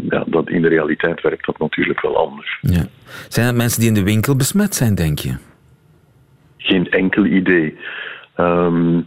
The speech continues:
Speaker 1: niet iedereen die besmet is, gaat naar de winkel, bijvoorbeeld. Dat weten we wel. Ehm, zullen zeker mensen zijn die,
Speaker 2: Ja.
Speaker 1: die gaan winkelen, die dan ook door andere redenen, eh, ziek worden.
Speaker 2: Ja. Dus mensen binnen je eigen kring, die al, ehm, ja,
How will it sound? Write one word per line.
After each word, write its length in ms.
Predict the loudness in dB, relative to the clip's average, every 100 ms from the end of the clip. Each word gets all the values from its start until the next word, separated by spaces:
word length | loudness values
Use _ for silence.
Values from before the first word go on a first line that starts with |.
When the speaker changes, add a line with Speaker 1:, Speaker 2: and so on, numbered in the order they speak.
| -6 -4
Speaker 1:
niet 240 | 2 4 4
iedereen 380 | 4 4 2
die 120 | 0 0
besmet 400 | 0 -2 -2 -2
is, 200 | -4 -4
gaat 220 | -4 -2
naar 160 | 0 2
de 100 | 2
winkel, 460 | 2 2 2 0 -2 -12 -4
bijvoorbeeld. 600 | -2 2 2 2 0 0
Dat 200 | -2 0
weten 280 | 0 0 2
we 80 | 2
wel. 320 | 2 0 -2 -10 -14 -14 -14 -6
Ehm, 640 | 0 2 2 2 2 2 0 0 2 2 2 0 0 0 2
zullen 200 | 2 2
zeker 360 | 2 0 0 0
mensen 380 | 0 -2 -2
zijn 300 | 0 2 2
die, 200 | 2 2
Speaker 2:
Ja. 120 | 2 2
Speaker 1:
die 100 | 2
gaan 220 | 0 0
winkelen, 420 | 0 0 2 2
die 140 | 2 2
dan 160 | 2
ook 120 | 2 2
door 160 | 0
andere 440 | 0 0 0 2 0
redenen, 500 | 0 -2 -2 -8 -8 -14 -16 -8
eh, 180 | -2 0 0
ziek 280 | -2 -4 -2
worden. 340 | -2 -2 -4 -8 -2
Speaker 2:
Ja. 160 | -2 -4 -16 -16 -10 -6 2
Dus 340 | 4 4 2
mensen 300 | 0 0 0
binnen 200 | 2 2
je 60 | 0
eigen 680 | 0 2 2 2 2 0 0
kring, 460 | 0 2 4 2
die 140 | 4 2
al, 300 | 2 0 0
ehm, 460 | 0 2 0 -2
ja, 300 | 0 2 0